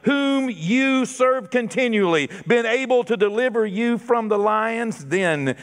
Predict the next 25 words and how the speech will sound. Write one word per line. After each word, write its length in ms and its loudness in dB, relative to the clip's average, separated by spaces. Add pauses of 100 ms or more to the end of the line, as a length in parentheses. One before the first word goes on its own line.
(140)
Daniel 460 -2
said 380 -2
to 60 -4
the 140 -4
king," 500 -2
Oh, 440 0
king, 540 -2
live 540 0
forever. 720 -2 (480)
<laughs> 340 -8
You're 360 2
a 40 0
good 440 -2
guy. 340 2
Yeah, 480 -2
bless 380 0
your 140 -6
heart. 460 -4
<laughs> 540 -14
You 140 -2
know. 160 -2 (1500)
<laughs> 340 -6 (3750)
Daniel 320 2
six 300 -4
twenty-two 600 -2